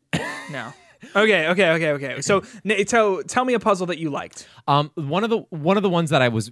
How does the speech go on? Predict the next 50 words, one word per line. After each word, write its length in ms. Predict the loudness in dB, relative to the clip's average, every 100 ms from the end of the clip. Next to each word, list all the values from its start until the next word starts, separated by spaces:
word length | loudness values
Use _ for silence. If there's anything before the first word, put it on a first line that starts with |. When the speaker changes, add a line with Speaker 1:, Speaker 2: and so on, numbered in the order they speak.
| _
Speaker 1:
really 260 | -2 2 2
engaged 540 | 0 -6 -10 -12 -18
with 400 | -14 -10 -10 -12
was, 580 | -6 -2 0 0 -2 -6 -4
and 140 | -2
I 100 | 2
was 120 | 2 2
kinda 180 | 0 0
stuck 300 | 0 -2 0
at 100 | -4
it 80 | -4
for 120 | -6
a 20 | -4
little 200 | -2 -2
bit, 260 | -4 -4 -8 _ _ _
um, 360 | 2 4 4 0
was 220 | 2 2 2
the 60 |
one 180 | 0 0
when 100 | 0
you 80 | 0
had 80 | 0
to 40 | 0
get 120 | -4
into 120 | -6
the 80 | -8
bunker, 360 | -8 -6 -6 -8 _ _ _ _ _ -2
and 80 |
you 60 | 2
had 40 |
to 60 | 2
find 280 | 0 -2 -2
the 40 | -4
code 500 | -4 -2 0 -2 -8 _ _
to 80 | -4
get 120 | -4
into 160 | -4 -6
the 100 | -2
bunker, 440 | 0 0 0 -2 -6 -8
and 120 | -6
it 100 | -6
turned 240 | -4 0
out 200 | 0 0 -6
to 60 |
be 540 | -6 -2 0 0 -2 -6 _ _ _ _
the 180 | -12 -4
anniversary. 1040 | -2 0 0 0 0 0 0 0 0 -2 -6
Speaker 2:
Oh, 40 | _ _ _ _ _ _ _
the, 80 | -6
yeah, 320 | -4 -6